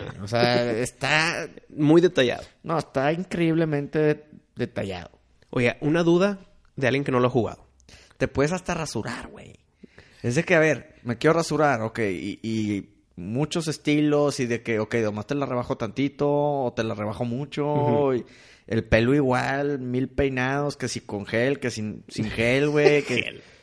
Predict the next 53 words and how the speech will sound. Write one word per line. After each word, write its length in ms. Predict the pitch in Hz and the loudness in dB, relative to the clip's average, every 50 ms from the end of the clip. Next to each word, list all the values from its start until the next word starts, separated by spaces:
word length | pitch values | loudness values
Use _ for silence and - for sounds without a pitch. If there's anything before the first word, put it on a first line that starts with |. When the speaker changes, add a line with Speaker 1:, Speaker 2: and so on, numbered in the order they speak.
| _ _ - - 98 - - - | _ _ -8 -6 -6 -6 -4 -2
Speaker 1:
Bueno, 260 | 110 131 131 127 117 | 2 2 2 2 0
es 80 | - | -2
que 80 | - 135 | 0 0
allá 120 | 127 127 | 0 0
se 60 | 117 - | 0 -2
llama 220 | 127 123 123 - - - - | -4 -6 -8 -10 -8 -2 -2
pomada. 600 | - 117 107 101 107 104 104 101 98 92 90 95 117 | 0 0 0 -2 -2 -2 -4 -4 -6 -8 -10 -10 -8
Speaker 2:
Ah, 20 | 120 | -6
sí, 180 | 127 110 98 | -6 -6 -6
pomade. 580 | 107 - - 127 123 127 131 123 107 92 76 - - - - | -6 -4 -4 -2 -2 0 0 -2 -2 -4 -8 -12 -14 -16 -12
Speaker 1:
La 200 | - 104 95 - | -10 -6 -2 0
pomade. 720 | - 98 101 98 101 101 101 98 95 95 98 98 120 123 - _ _ _ _ _ - - _ - - _ _ _ - | 0 0 0 -4 -4 -4 -6 -6 -6 -8 -10 -10 -12 -16 -20 _ _ _ _ _ -20 -20 _ -20 -20 _ _ _ 0
Speaker 2:
Pues 100 | 143 147 | 2 4
lo 40 | 143 | 4
Speaker 1:
Este 40 | 139 | 4
Speaker 2:
hicieron 260 | 139 156 165 202 214 | 4 4 4 6 6
en 100 | 196 170 | 4 6
G 160 | 156 170 175 | 4 2 2
T 160 | - 143 127 151 190 | 2 2 2 2 2
A, 60 | 147 | 0
su 120 | - - 107 | -2 -4 -6
juego 200 | - 110 110 113 | -2 -2 -2 -2
anterior 400 | 120 117 120 117 120 131 131 120 | 0 0 2 2 2 2 2 0
de 80 | 120 104 | -2 0
Speaker 1:
Mm, 40 | 110 | 0
Speaker 2:
Rockstar. 440 | 117 123 92 92 - - 107 - - - | 0 0 0 -2 -8 -10 -10 -12 -12 -10
Speaker 1:
sí. 100 | - 98 87 64 - - _ _ - | -10 -8 -8 -10 -12 -16 _ _ 2
Speaker 2:
Pero 240 | 143 135 135 131 127 | 4 4 4 4 4
me 320 | 127 127 123 127 131 127 | 2 2 2 2 2 2
imagino 420 | 123 120 113 - 110 117 127 147 | 2 2 0 0 0 -2 -2 0
que 80 | 160 147 | -2 -2
aquí, 340 | 123 - - 120 120 107 - - | -4 -4 -4 -4 -4 -4 -4 -4
o 60 | 127 | -2
sea, 80 | 123 120 | -2 0
en 140 | 120 120 - | 0 -2 -2
Ro-, 180 | - 117 - - | -2 -4 -2 -2
en 300 | 123 113 110 107 107 110 | -4 -4 -2 -4 -2 0
Rockstar, 540 | 113 113 113 - - - 139 131 131 131 - - | 0 0 -2 -2 -2 0 2 2 2 0 -2 -4
en, 140 | 123 117 104 | -6 -4 -2
perdón, 280 | - 117 110 113 107 | 0 0 0 2 0
en 100 | 110 107 | 0 -2
G 160 | 107 113 110 - | -2 -2 -2 0
T 240 | - 127 120 117 | 2 4 4 4
A, 60 | 120 120 | 4 2
pues 140 | - 113 117 | 0 -2 -2
había 160 | 110 107 104 | -2 -2 -2
de 100 | 107 117 | -4 -4
que 220 | - 117 107 104 - - - - _ _ _ _ - | -2 -2 -4 -4 -6 -16 -20 -20 _ _ _ _ -2
cuatro 300 | - 127 120 120 - 139 | 0 2 2 2 2 -2
estilos 300 | 127 - 135 127 127 123 | 0 2 2 2 2 2
de 60 | 117 | 2
barbas. 440 | 107 107 107 104 85 - - - - | 0 0 -2 -2 -6 -12 -20 -20 -14
Speaker 1:
Ujú. 280 | 98 107 107 113 120 | -12 -10 -8 -8 -8